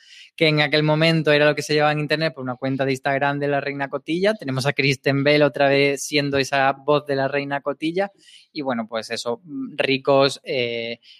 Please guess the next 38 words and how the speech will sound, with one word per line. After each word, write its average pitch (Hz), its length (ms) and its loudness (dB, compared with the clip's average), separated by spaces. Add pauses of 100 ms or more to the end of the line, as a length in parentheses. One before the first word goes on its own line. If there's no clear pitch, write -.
(100)
que - 80 -20
tienen 123 300 -4
su, 123 560 0
su 123 160 -8
peleita 160 760 4
y 123 340 2
su 120 420 -2
enrollamientos 127 840 0
y 143 80 -14
todas 131 220 0
esas 135 240 -2
cosas. 196 340 0 (280)
La 151 140 -2
mala 156 240 2
noticia, 160 400 2
como 156 140 -2
decía, 165 360 0
es 160 120 -2
que 170 120 -2
por 139 300 2
ahora, 160 600 2 (160)
eh, 123 420 -6
H 131 320 -4
B 139 60 0
O 135 40 0
España, 156 520 0
que 120 80 -8
no 120 80 -2
sabemos 139 280 -2
si 135 140 -4
para 135 300 0
entonces 139 540 0
será 135 220 0
ya 139 300 2
H 143 340 -2
B 139 80 2
O 139 40 2
Max, 180 440 -2